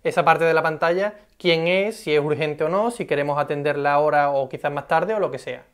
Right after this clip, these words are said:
Fijaos que la pantalla también se puede configurar para que en su lateral, pues, nos muestre cosas como, eh, esta pequeña notificación, las notificaciones,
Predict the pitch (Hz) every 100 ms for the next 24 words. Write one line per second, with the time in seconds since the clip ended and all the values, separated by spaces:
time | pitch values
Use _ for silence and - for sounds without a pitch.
0 | _ _ 147 160 160 156 147 143 185 214
1 | 147 139 143 135 147 156 151 151 147 156
2 | 185 175 196 190 143 135 147 151 139 135
3 | 175 185 202 208 226 - - 131 139 156
4 | 160 170 180 208 202 - 170 190 208 208
5 | 147 131 123 151 147 151 147 147 143 143
6 | 139 151 147 214 160 131 135 131 - 127
7 | - 208 202 208